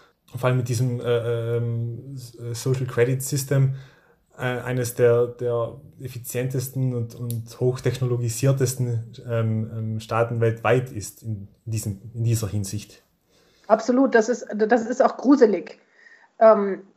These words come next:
Speaker 2: die Überwachung in China ist gruselig und das ist auch erstmal jetzt so die,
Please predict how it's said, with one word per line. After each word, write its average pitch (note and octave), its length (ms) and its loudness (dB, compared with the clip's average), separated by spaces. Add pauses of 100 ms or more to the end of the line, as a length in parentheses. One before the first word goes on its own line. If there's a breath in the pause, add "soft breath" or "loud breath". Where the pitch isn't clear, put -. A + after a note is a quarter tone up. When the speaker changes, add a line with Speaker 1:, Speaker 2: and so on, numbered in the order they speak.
Speaker 2:
die A#3 120 -6
Überwachung A#3 640 2
in A3 180 -2
China A#3+ 340 0
ist - 240 -6
gruselig G#3+ 760 2
und G#3 160 0
das G#3 160 0
ist - 240 -4
auch G#3 220 2
erstmal G#3+ 360 4
jetzt F#3+ 200 0
so G3 120 2
die, F3 240 0